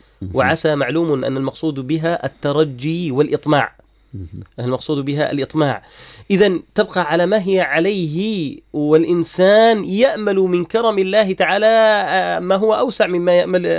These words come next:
Speaker 2: يأمله من كرم العباد، ولكن أيضا ينبغي أن يراقب نفسه، هل هو حقا، آه، استطاع الهجرة وحاول أن يتلاعب على هذا الموضوع فيما بينه وبين ربه؟ عند ذلك فليعلم أنه، آه، أن قد لا يدخل في موضوع العفو،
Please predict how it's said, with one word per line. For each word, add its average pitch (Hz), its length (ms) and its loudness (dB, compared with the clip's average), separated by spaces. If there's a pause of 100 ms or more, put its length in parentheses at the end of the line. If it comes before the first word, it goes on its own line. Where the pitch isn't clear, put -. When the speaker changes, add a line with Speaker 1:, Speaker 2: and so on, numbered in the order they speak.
(160)
Speaker 2:
يأمله 175 460 0
من 165 140 2
كرم 180 320 2
العباد، 170 540 2 (340)
ولكن 233 280 4
أيضا 240 260 6
ينبغي 233 240 6
أن 226 60 6
يراقب 220 360 4
نفسه، 165 400 0 (260)
هل 170 260 0
هو 156 180 2
حقا، 127 520 -6 (240)
آه، 92 640 -6
استطاع 135 400 -4
الهجرة 135 440 -4 (340)
وحاول 143 540 0
أن 143 160 0
يتلاعب 139 640 -2
على 120 200 0
هذا 139 240 -2
الموضوع 135 400 0
فيما 135 260 0
بينه 139 260 -2
وبين 139 320 0
ربه؟ 151 300 -2
عند 147 160 -2
ذلك 170 380 0 (280)
فليعلم 180 480 2
أنه، 151 480 2
آه، 156 440 2
أن 156 420 2
قد 151 220 -6
لا 214 160 -2
يدخل 180 260 -4
في 160 140 -4
موضوع 151 340 0
العفو، 143 360 -4